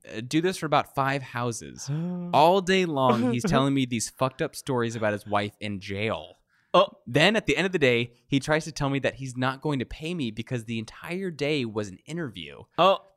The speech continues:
Speaker 1: but that I should come back tomorrow.
Speaker 2: Oh, no.
Speaker 1: I tell him to go to hell and to give me my money. <laughs>
Speaker 2: Oh, no.
Speaker 1: He finally does.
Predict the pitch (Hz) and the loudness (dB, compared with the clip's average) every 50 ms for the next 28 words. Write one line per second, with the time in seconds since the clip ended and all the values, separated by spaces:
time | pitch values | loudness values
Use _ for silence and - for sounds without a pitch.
0 | _ - 135 131 123 139 135 135 127 - 131 123 - 156 151 160 165 160 - - | _ 0 2 4 6 6 6 6 4 0 -4 -4 -2 -2 2 4 4 2 2 0
1 | - 165 131 127 127 123 120 127 127 120 104 90 - - - - - 117 107 98 | 0 0 0 2 2 2 4 4 4 4 2 0 -2 -6 -14 -12 -8 -6 -6 -6
2 | 95 92 92 95 92 92 95 98 98 101 98 98 95 92 95 107 113 - _ _ | -6 -6 -6 -6 -4 -2 0 0 2 2 2 2 2 0 -2 -4 -8 -14 _ _
3 | _ _ _ - 202 285 311 220 139 127 123 139 151 - - - 156 139 131 131 | _ _ _ 4 6 6 6 6 4 2 0 -2 -4 -2 0 2 2 2 2 0
4 | 127 120 127 120 110 113 180 240 240 165 151 196 220 - _ _ _ _ _ - | 2 4 4 4 4 4 6 6 6 6 6 2 -2 -10 _ _ _ _ _ 0
5 | 139 147 143 127 139 135 139 131 117 113 117 170 196 156 95 73 95 - _ - | 0 2 2 2 2 2 2 0 0 0 0 0 0 -2 -4 -8 -12 -6 _ 0
6 | 180 - - - - - - - - - - _ - - 143 139 139 139 139 139 | 0 0 -2 -6 -12 -14 -14 -16 -18 -20 -20 _ -4 -2 0 0 0 -2 -4 -4
7 | 135 135 135 139 143 143 135 175 226 233 247 262 247 240 185 175 170 165 160 160 | -4 0 4 4 4 6 6 6 6 6 6 6 4 4 4 6 6 6 6 6
8 | 151 - | 2 -2